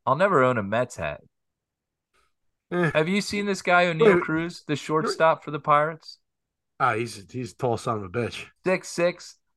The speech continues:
Speaker 1: highest exit velocity of anyone in the league last year when he hits the ball. This guy crushes the ball. Not to mention, when I first moved here from California,
Speaker 2: Mm-hmm.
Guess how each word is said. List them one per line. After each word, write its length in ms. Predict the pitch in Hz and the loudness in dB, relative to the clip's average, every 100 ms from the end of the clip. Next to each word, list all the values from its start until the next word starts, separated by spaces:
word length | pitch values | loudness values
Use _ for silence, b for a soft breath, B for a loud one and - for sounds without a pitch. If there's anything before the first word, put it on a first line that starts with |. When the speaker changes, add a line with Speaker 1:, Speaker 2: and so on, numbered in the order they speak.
| _ | _
Speaker 1:
highest 500 | 139 151 165 160 - - | 4 4 4 -2 -6 0
exit 340 | 143 147 143 | 0 0 -4
velocity 580 | 127 127 127 131 - 117 | 2 6 6 6 0 -6
of 100 | 104 - | -6 -2
anyone 440 | 139 156 151 143 | 0 0 0 0
in 60 | 131 | 0
the 100 | 120 | -2
league 340 | 120 131 113 | 0 0 2
last 360 | 101 98 95 - | 2 2 2 -4
year 140 | 95 | -6
when 140 | 92 92 | -4 -6
he 80 | |
hits 220 | 92 95 - | -6 -8 -8
the 100 | 92 | -6
ball. 320 | 87 87 - B B | -2 -2 -4 B B
This 220 | 139 156 | -4 -4
guy 400 | - 113 104 104 - _ _ | 0 2 2 0 -6 _ _
crushes 760 | - 101 95 104 120 - 92 90 | -6 -2 4 6 6 2 -8 -8
the 120 | 85 | -8
ball. 280 | 80 73 - b b | -6 -6 -8 b b
Not 240 | 131 185 185 | 4 4 2
to 60 | |
mention, 340 | 117 113 104 92 | -2 -2 -2 -4
when 120 | 95 | -2
I 60 | 95 | 0
first 380 | - 180 165 | 2 2 0
moved 320 | 135 139 127 - | -4 -4 -4 -6
here 340 | 87 78 85 _ _ _ | -8 -8 -10 _ _ _
from 160 | - 98 | -12 -8
California, 840 | - 107 101 - 101 98 85 73 95 _ _ _ - - | 2 4 4 2 -4 -6 -8 -14 -18 _ _ _ -18 -6
Speaker 2:
Mm-hmm. 300 | 127 131 143 | -2 0 -2